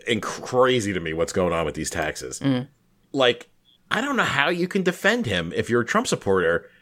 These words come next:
Speaker 1: If you believe he's a billionaire, if you believe he hasn't done any wrong, wouldn't you even be like, "Just forgive him your taxes, Donald"? If you're, I mean, if you honestly believe that.
Speaker 2: Well, because, uh, in their mind, why would he have to? Obviously, he's a billionaire. We know that for sure. This is just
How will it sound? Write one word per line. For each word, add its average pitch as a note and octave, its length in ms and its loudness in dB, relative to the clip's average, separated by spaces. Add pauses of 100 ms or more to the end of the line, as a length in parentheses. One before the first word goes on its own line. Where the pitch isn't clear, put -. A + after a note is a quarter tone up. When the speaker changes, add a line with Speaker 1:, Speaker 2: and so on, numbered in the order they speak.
(340)
Speaker 1:
If C3+ 140 0
you F3 120 2
believe A3+ 560 0
he's B3+ 180 0
a C4 60 4
billionaire, A3+ 540 2
if A2 100 0
you E3+ 100 4
believe G#3 440 0
he A#3 100 2
hasn't A3 260 2
done F#3+ 140 4
any F#3 160 0
wrong, E3+ 500 2 (680)
wouldn't A3 220 0
you A3 120 0
even B3 120 4
be C4 140 0
like, A#3+ 320 2 (120)
"Just - 180 -8
forgive C#3 240 0
him A3 60 -4
your G3+ 80 -2
taxes, F#3 380 0
Donald"? F2+ 320 -6
If D#2 100 -6
you're, E2 320 -4
I G#2 80 0
mean, G2+ 140 2
if F#2+ 100 -2
you B2+ 140 0
honestly C#3+ 380 4
believe C#3+ 340 2
that. - 240 -10 (240)
Speaker 2:
Well, C4+ 120 -2
because, A#3 540 -4
uh, E3 160 -10 (140)
in G3+ 140 2
their A#3 180 2
mind, E3 300 2
why D#3+ 140 0
would G3 140 0
he G#3+ 60 -4
have - 260 -8
to? A#2+ 160 -2
Obviously, F3+ 480 -2
he's C#3+ 120 -2
a C#3+ 40 0
billionaire. C#3+ 400 2
We C#3 120 -2
know G3+ 160 2
that E3 120 -2
for A2 100 -6
sure. D#3 240 0
This D#3 200 -2
is G#3 160 -6 (120)
just - 460 -4